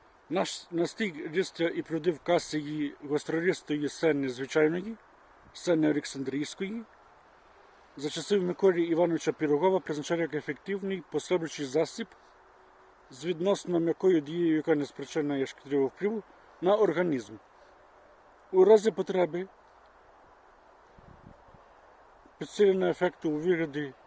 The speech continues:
на, у настій додавали грауберовий сир. Квасія гірка. Рослина дерева або кущ квасії гіркої походить з півночі Бразилії і Гвіани.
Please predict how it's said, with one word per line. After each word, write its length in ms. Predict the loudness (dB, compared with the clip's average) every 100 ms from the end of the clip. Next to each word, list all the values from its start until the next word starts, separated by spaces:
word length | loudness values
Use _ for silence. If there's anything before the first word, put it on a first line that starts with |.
| -20 -12 -4
на, 140 | 0
у 280 | 0 0 -2
настій 420 | -2 -4 -6 -8 -10 -8
додавали 540 | -4 0 2 2 0 -2
грауберовий 680 | 2 4 4 4 4 2 -2
сир. 280 | -6 -10 -12 -14 -20 -20 -20 -20 -20 -20 -20 -20 -20 -20 -20 -20 -20 -20 -8
Квасія 580 | 0 2 2 2 0
гірка. 380 | 0 -2 -4 -10 -12 -20 -14 -4
Рослина 400 | -2 -2 -4 0
дерева 320 | 2 2 2
або 160 | -2
кущ 420 | -4 -6 -6 -10 -20 -20 -20 -20 -20 -20 0
квасії 600 | 2 2 -2 -8 -6 -4
гіркої 680 | 0 -2 0 -2 -2 -6 -12 -20 -20 -6
походить 380 | -2 2 2 0
з 60 | -8
півночі 360 | -6 -6 -6
Бразилії 680 | -6 -4 -2 -4 -4 -6 -8
і 60 | -8
Гвіани. 540 | -2 0 0 -2 -10